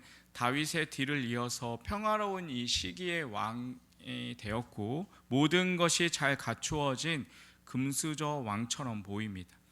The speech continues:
하지만 그의 마음속에는 두려움과 무게, 또 이 책임감과 부담감이 가득했을 것입니다. 아, 내가 정말 이 아버지 다윗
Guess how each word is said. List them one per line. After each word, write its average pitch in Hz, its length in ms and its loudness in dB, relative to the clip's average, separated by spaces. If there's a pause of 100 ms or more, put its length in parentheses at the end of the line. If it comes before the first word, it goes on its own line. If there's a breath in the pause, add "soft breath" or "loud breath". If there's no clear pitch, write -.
(380 soft breath)
하지만 202 720 6
그의 175 260 4
마음속에는 147 1040 4
두려움과 139 1400 -2
무게, 113 400 -4 (220)
또 147 320 0
이 131 160 0
책임감과 135 1040 0 (360 loud breath)
부담감이 139 800 4
가득했을 120 720 -6
것입니다. 107 580 -8 (680 loud breath)
아, 110 120 -4
내가 135 380 6
정말 139 400 -2
이 113 240 -6
아버지 156 920 -2
다윗 123 420 -6